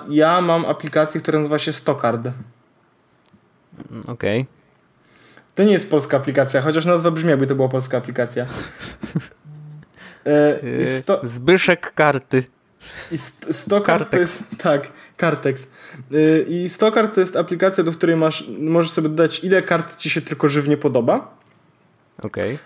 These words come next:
Speaker 1: E, ona ma polskie templatki, to znaczy jeśli masz tam Hebe, Deichmann, Orlen, Witan, C C C, Payback, Tesco, Superfarm, Orsa i tak dalej, Arkadia, Auchan,
Speaker 2: Mhm.
Speaker 1: Biedronka, to te karty wszystkie po prostu tam są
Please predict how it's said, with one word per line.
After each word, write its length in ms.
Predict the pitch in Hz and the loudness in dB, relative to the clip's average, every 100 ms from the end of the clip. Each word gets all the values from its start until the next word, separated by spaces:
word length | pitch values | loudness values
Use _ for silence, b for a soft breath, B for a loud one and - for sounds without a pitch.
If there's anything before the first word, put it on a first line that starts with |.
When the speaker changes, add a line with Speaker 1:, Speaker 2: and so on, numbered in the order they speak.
| _ 151 | _ 0
Speaker 1:
E, 400 | 151 151 151 147 | 4 4 4 2
ona 260 | 170 190 175 | 2 2 4
ma 140 | 165 | 2
polskie 420 | 160 175 160 - | 2 0 0 -4
templatki, 580 | 151 147 131 117 - 175 | -2 0 0 -2 -4 -8
to 100 | 160 | -4
znaczy 260 | 143 135 143 | -4 -2 -4
jeśli 200 | 135 139 | -2 -2
masz 140 | 127 | -2
tam 180 | 127 123 | -2 -4
Hebe, 460 | - 156 147 143 135 | 2 2 4 2 4
Deichmann, 580 | 139 139 - 147 143 - | 2 2 0 -2 -2 2
Orlen, 500 | 135 139 139 143 131 | 2 4 2 2 -4
Witan, 500 | 147 147 143 147 147 | -6 -2 0 0 0
C 180 | 143 | -4
C 140 | 139 135 | -4 -4
C, 180 | 143 135 | -2 0
Payback, 500 | 143 139 139 143 - | 2 2 2 -2 2
Tesco, 440 | 135 139 - 139 | 0 0 -4 -6
Superfarm, 560 | - 135 139 131 143 - | -4 -2 -2 0 -2 2
Orsa 400 | 131 135 - 127 | 0 0 0 -2
i 120 | 131 | 0
tak 160 | 135 | -2
dalej, 220 | 135 135 139 | 2 2 2
Arkadia, 880 | 143 147 143 139 139 131 135 - - - - | 0 2 2 2 2 4 2 0 -8 -14 -6
Auchan, 320 | 131 - 151 | -4 0 0
Speaker 2:
Mhm. 240 | 139 135 | 2 2
Speaker 1:
Biedronka, 720 | 139 135 135 143 139 135 135 - B B B | 0 2 2 2 -2 -4 -4 -6 B B B
to 100 | 160 | -2
te 100 | 185 | 0
karty 300 | 214 208 208 | 2 0 -2
wszystkie 280 | - - 160 | -8 -4 -4
po 40 | |
prostu 220 | 156 - | -4 -2
tam 140 | 151 135 | -2 -2
są 240 | 185 240 | 0 0